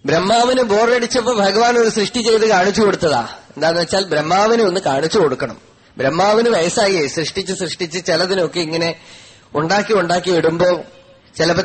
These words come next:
തലയിൽ ചിലതൊക്കെ വെക്കാനൊക്കെ മറന്നുപോകും.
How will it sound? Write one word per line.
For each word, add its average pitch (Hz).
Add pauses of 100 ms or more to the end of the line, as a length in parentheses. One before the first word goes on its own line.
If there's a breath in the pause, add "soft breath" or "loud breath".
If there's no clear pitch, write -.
തലയിൽ 180 (540)
ചിലതൊക്കെ 180
വെക്കാനൊക്കെ 185
മറന്നുപോകും. 139